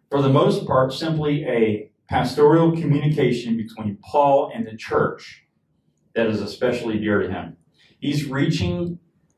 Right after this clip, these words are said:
these loved ones and he's saying, "Hey, I love you guys. I haven't seen you in a while.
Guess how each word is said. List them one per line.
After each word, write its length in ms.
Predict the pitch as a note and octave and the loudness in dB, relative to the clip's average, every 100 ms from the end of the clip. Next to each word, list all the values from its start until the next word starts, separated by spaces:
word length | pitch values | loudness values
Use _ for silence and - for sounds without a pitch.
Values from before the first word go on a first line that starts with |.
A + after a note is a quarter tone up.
| _ - | _ -4
these 220 | A#2+ G#2+ | -2 0
loved 360 | A#2 C#3 C3+ | 2 2 2
ones 340 | G#2 G2 G2 G#2+ | -2 -4 -4 -6
and 120 | A2 | -8
he's 260 | B2 B2 - | -4 -4 -2
saying, 240 | A2+ G#2+ | 0 0
"Hey, 200 | - B2 | -2 -2
I 240 | A2+ - A2 | 0 0 0
love 340 | A2 C3 C3+ | 0 0 -2
you 80 | D3 | -2
guys. 360 | D3 C#3+ C#3+ | 2 2 0
I 60 | - | -4
haven't 220 | A2+ - | -10 -10
seen 400 | - C3 C#3 D3 | -12 -4 0 2
you 80 | D3+ | 4
in 60 | C#3 | 4
a 60 | |
while. 600 | C3 C#3 C3+ C3+ C3 - | 4 4 4 2 0 -8